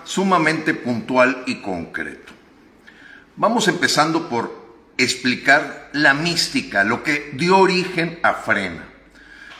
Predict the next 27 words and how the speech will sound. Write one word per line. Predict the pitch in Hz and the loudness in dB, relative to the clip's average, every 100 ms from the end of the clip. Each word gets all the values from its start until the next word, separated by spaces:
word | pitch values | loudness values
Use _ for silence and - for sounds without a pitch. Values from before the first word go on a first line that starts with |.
| - | -6
Eh, | 110 | -4
Frena | - 165 208 208 202 | 2 4 4 4 2
es | 190 160 | 2 -2
el | 175 160 | -2 -2
Frente | - 175 175 170 | 0 0 0 -2
Nacional | 160 131 - 113 110 127 139 | 0 0 0 -2 2 2 0
Ciudadano | - 151 143 156 123 107 107 - - - - - | -2 0 4 4 4 0 -8 -16 -20 -20 -20 -10
que | - 156 | 0 2
busca | 214 - 226 | 2 2 0
poner | 220 165 175 | 0 0 0
en | 196 180 | 0 -2
su | - | 0
lugar | 143 131 120 143 156 | 2 2 4 4 4
a | |
los | 135 117 | 0 -2
servidores | 113 95 107 127 127 | -2 0 0 0 -2
que | 110 | -2
no | 113 123 | -2 0
sirven | - 139 135 147 147 | 2 2 2 -4 -4
y | 117 | -4
funcionarios | 110 98 101 104 113 110 | -4 -6 -2 2 2 0
que | 104 | -4
no | 101 | -4
funcionan. | 95 98 85 90 71 - - - - - | -6 -10 -8 -10 -12 -18 -20 -20 -14 -4
Y | 135 | 0
sin | 143 156 | 2 2
duda, | 202 208 156 - - | 2 4 4 2 -10